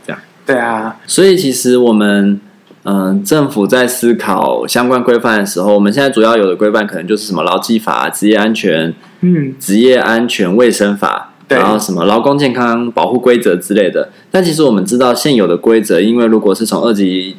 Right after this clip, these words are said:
Speaker 1: 产业的一个脉络来的话，其实大部分都比较注重的是
Speaker 2: 生理。
Speaker 1: 生理上的健康，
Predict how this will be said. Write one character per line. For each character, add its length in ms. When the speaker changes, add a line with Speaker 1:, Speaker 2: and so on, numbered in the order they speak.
Speaker 1:
产 240
业 140
的 120
一 60
个 80
脉 220
络 160
来 180
的 140
话， 120
其 140
实 40
大 120
部 80
分 140
都 120
比 140
较 180
注 220
重 240
的 140
是 460
Speaker 2:
生 300
理。 240
Speaker 1:
生 280
理 120
上 200
的 80
健 240
康， 260